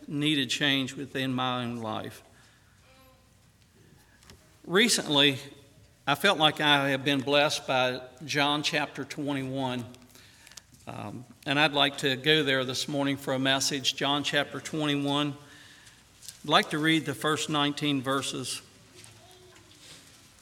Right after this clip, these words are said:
John twenty-one, verses one to nineteen. After these things, Jesus showed himself again to the disciples at the Sea of Tiberias,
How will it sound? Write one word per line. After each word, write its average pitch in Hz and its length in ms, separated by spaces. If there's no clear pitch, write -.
John 175 240
twenty-one, 175 720
verses 151 400
one 151 240
to 139 60
nineteen. 139 640
After 185 380
these 202 320
things, 143 400
Jesus 170 400
showed 196 340
himself 175 520
again 165 340
to 185 140
the 185 120
disciples 156 640
at 135 140
the 127 100
Sea 175 280
of - 120
Tiberias, 139 760